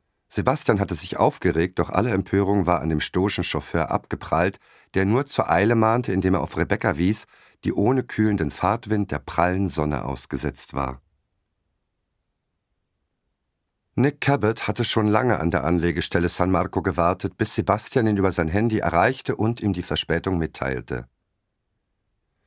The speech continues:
So trafen sie sich schließlich im Gran Café Quadri am Markusplatz. Rebecca, die noch etwas benommen war von der langen Fahrt, mochte kaum glauben, dass der feingliedrige Mann, der sich erhob, um sie zu begrüßen,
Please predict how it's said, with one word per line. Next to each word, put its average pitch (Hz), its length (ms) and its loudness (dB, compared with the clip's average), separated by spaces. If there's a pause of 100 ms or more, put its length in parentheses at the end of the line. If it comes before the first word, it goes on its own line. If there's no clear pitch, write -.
(380)
So 131 200 2
trafen 110 380 2
sie 92 80 0
sich 95 140 0
schließlich 101 380 -2
im 95 140 0
Gran 101 240 2
Café 101 260 -2
Quadri 95 540 2
am 101 100 0
Markusplatz. 82 880 -2 (1040)
Rebecca, 95 500 0
die 80 140 0
noch 90 160 2
etwas - 260 -8
benommen 95 480 2
war 87 140 2
von 90 160 -2
der 87 100 2
langen 87 280 2
Fahrt, 98 360 0
mochte 98 240 -4
kaum 110 320 0
glauben, 110 500 2 (320)
dass - 160 -4
der 87 140 -4
feingliedrige 104 760 0
Mann, 101 320 4
der 101 100 0
sich - 220 -8
erhob, 85 340 -2
um 90 120 -2
sie 87 120 -8
zu - 160 -12
begrüßen, 107 580 -2